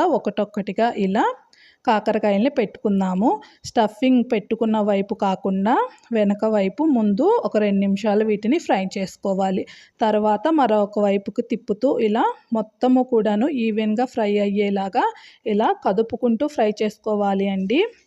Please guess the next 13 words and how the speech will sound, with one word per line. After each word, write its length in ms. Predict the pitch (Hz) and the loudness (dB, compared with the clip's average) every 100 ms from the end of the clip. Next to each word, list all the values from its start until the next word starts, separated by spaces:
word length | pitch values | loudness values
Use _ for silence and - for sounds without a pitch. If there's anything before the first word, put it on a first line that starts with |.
| - | -6
ఒకవైపే 640 | 214 208 214 208 208 214 254 | -2 0 0 2 0 0 -2
ఫ్రై 220 | 262 220 202 | 0 -2 -2
చేసాము 560 | 214 208 208 208 202 202 | -4 -4 -4 -4 -4 -2
అంటే, 300 | 196 247 370 453 - - - _ 233 | -4 -2 -4 -4 -12 -20 -20 _ -2
మరొక 340 | 220 208 208 208 | 0 0 0 0
వైపు 400 | 208 208 233 220 | 0 0 2 2
ఇది 240 | 202 294 | 2 0
పచ్చి 360 | - 208 - 208 | -2 -4 -4 -4
పచ్చిగా, 520 | 208 202 214 202 269 415 - _ - | -4 -4 -6 0 0 0 -8 _ -2
కొంచెం 300 | 247 220 240 | -2 0 0
చేదుగా 480 | 226 240 202 202 226 | 2 0 2 0 0
అనిపిస్తూ 480 | 202 196 202 - 208 | 0 -2 -6 -4 -2
ఉంటుంది. 460 | 196 185 190 185 | -2 -2 -2 -2